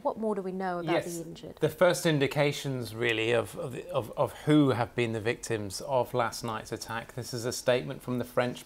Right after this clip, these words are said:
Speaker 2: president's office saying at least two French citizens have been injured in the attack on Saturday night. Um, we don't know the nature of those injuries or, or what happened. We do know that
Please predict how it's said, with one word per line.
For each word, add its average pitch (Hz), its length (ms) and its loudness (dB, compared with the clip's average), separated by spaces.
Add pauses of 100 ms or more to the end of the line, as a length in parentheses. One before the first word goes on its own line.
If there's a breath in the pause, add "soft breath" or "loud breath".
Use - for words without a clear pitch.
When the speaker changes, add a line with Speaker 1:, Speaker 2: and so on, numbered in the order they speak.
Speaker 2:
president's 123 600 -2
office - 600 0 (480 loud breath)
saying 131 260 0
at 139 80 -2
least 143 540 2 (160)
two 131 520 2 (140)
French - 540 -2
citizens 110 680 -4
have 113 300 -6
been 120 240 -4 (140)
injured 127 480 -2 (540 loud breath)
in 123 140 -4
the 110 120 0
attack 101 560 -4
on 101 160 -8
Saturday - 460 -6
night. 98 480 -8 (500 loud breath)
Um, 196 360 -4 (500 loud breath)
we 123 100 0
don't 156 300 4
know 131 240 4
the 117 120 2
nature 131 420 2
of 123 60 2
those 120 220 6
injuries 117 460 0
or, 104 240 0 (400 loud breath)
or 107 240 -2 (100)
what 120 380 2
happened. 120 380 -2
We 117 100 0
do 131 180 2
know 120 220 4
that 110 160 0